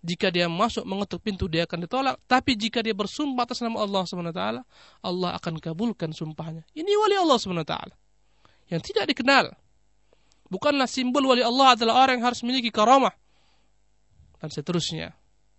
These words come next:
Bahkan boleh jadi ada wali-wali yang tidak diketahui manusia di mana tempatnya kecuali Allah Subhanahu wa taala. Jadi engkau harus paham makna wali yang kau sebutkan. Dari mana kau klaim orang yang terkubur di sini sebagai wali Allah Subhanahu wa taala?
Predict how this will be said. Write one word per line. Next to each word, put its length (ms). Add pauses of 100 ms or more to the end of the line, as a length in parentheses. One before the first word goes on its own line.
(1200)
Bahkan 400
boleh 240
jadi 320
ada 80
wali-wali 400
yang 20
tidak 220
diketahui 400
manusia 240
di 160
mana 160
tempatnya 400
kecuali 320
Allah 240
Subhanahu 720
wa 80
taala. 400 (1400)
Jadi 240
engkau 160
harus 260
paham 320
makna 220
wali 260
yang 80
kau 100
sebutkan. 380 (1500)
Dari 160
mana 220
kau 100
klaim 320
orang 180
yang 60
terkubur 300
di 100
sini 140
sebagai 240
wali 160
Allah 160
Subhanahu 260
wa 60
taala? 280